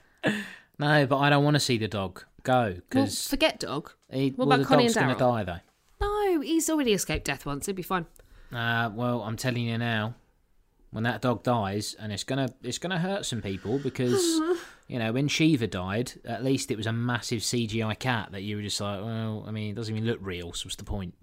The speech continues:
Speaker 1: But, uh, I mean, a real dog, a real dog getting eaten alive,
Speaker 2: I don't think they
Speaker 1: and the noise it's gonna make as
Speaker 2: I
Speaker 1: well.
Speaker 2: don't think they'd real,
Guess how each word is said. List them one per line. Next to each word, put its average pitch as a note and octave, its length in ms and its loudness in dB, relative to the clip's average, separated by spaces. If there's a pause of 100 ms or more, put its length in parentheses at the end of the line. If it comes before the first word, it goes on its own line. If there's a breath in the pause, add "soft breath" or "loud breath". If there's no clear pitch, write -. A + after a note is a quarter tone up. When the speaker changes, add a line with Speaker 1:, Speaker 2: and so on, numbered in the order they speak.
Speaker 1:
But, A2 340 0 (340)
uh, C3 220 -6
I B2 80 -4
mean, C3 360 0 (260)
a B2 100 -2
real C#3+ 300 6
dog, C#3 420 2 (140)
a A2 80 -6
real C#3 240 4
dog C#3 240 4
getting A#2 200 0
eaten B2+ 220 2
alive, B2 580 0 (140)
Speaker 2:
I D4+ 80 0
don't F#4 220 4
think C#4 160 0
they A3 260 4
Speaker 1:
and A#2 100 0
the A#2+ 60 4
noise C3 340 6
it's G2 120 -6
gonna G#2 180 -2
make G#2 300 -2
as - 60 4
Speaker 2:
I A#3+ 40 4
Speaker 1:
well. A#3 80 2
Speaker 2:
don't - 200 6
think B3+ 160 0
they'd A3 200 4
real, G#3 340 4